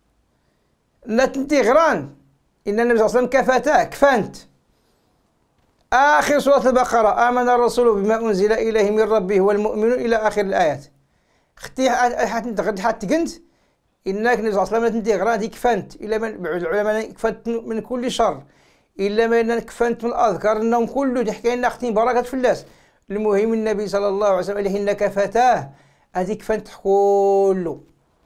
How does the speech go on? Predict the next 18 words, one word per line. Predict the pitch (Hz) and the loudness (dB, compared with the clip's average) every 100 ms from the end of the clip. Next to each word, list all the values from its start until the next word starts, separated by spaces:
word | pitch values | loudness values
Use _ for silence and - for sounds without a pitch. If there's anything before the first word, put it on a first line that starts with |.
| _ _ _ _ _ _ _ _ | _ _ _ _ _ _ _ _
اختي | - - - 208 | -20 -10 -4 -2
دا | 196 | -2
شكون | - 196 | -4 -6
جبت | 135 - | -6 -8
ندير | 196 202 | -2 0
الملك | 190 214 - | 2 0 -2
خاص؟ | 262 262 - - - _ _ _ _ _ _ _ _ _ _ | 0 0 0 -10 -20 _ _ _ _ _ _ _ _ _ _
ينرج | 190 214 190 190 | -4 0 0 2
يا، | 220 | 2
يا، | 214 226 220 226 | 2 0 0 0
يا | 208 196 | 2 2
بحي | 196 226 | 0 0
قلنا. | 247 254 208 - - _ _ _ _ _ _ - | 0 2 0 -2 -14 _ _ _ _ _ _ -12
يقز | 175 151 | -10 -4
ديال | 156 214 | 0 2
الملك | 233 240 233 | 2 0 0
خاص، | 269 302 285 - - | 2 2 0 -4 -4
يعلم، | 247 208 240 285 277 233 - | -2 0 0 -2 -2 -4 -6